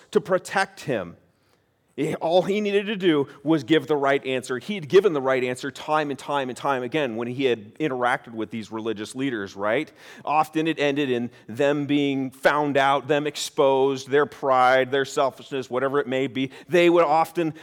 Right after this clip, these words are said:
end up just leaving confused and embarrassed here. He could have put a stop to it. But as he told Peter in John eighteen eleven, he was there to drink the cup that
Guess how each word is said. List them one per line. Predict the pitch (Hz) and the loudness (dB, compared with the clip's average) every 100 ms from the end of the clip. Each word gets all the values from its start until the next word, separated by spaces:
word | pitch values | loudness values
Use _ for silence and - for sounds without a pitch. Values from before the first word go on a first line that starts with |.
| - | -2
end | 156 160 | 2 2
up | 127 | 0
just | 143 - | -6 -8
leaving | 139 160 156 139 | -6 -4 -4 -6
confused | 143 - 180 170 170 160 160 | -8 -8 -6 -4 -4 -4 -2
and | 143 | -2
embarrassed | 131 123 143 151 160 - - | -2 0 2 4 2 -2 -6
here. | 156 165 180 190 - _ _ _ | -2 2 2 -2 -10 _ _ _
He | 202 | -8
could | - - 220 247 | -6 -2 2 2
have | 202 | 2
put | - 185 | 0 0
a | - | -2
stop | - 190 214 - | -4 -2 -2 -4
to | - 151 110 | -6 -4 -6
it. | - _ _ _ _ _ _ _ _ _ _ _ _ _ _ _ _ _ _ _ _ _ _ _ _ _ _ _ _ | -8 _ _ _ _ _ _ _ _ _ _ _ _ _ _ _ _ _ _ _ _ _ _ _ _ _ _ _ _
But | - | -10
as | 98 | -10
he | 104 | -10
told | - 131 101 | -10 -8 -8
Peter | - 113 110 98 | -10 -8 -6 -6
in | 90 85 | -8 -8
John | 95 95 | -6 -6
eighteen | 95 - 101 87 | -8 -10 -12 -10
eleven, | 90 98 101 92 85 | -6 -6 -6 -8 -12
he | 98 110 | -14 -14
was | 95 | -12
there | 95 113 127 | -10 -10 -10
to | 110 | -18
drink | 82 98 110 - - | -16 -14 -14 -16 -18
the | |
cup | 92 - 123 95 _ - | -18 -14 -12 -12 _ -16
that | 92 | -16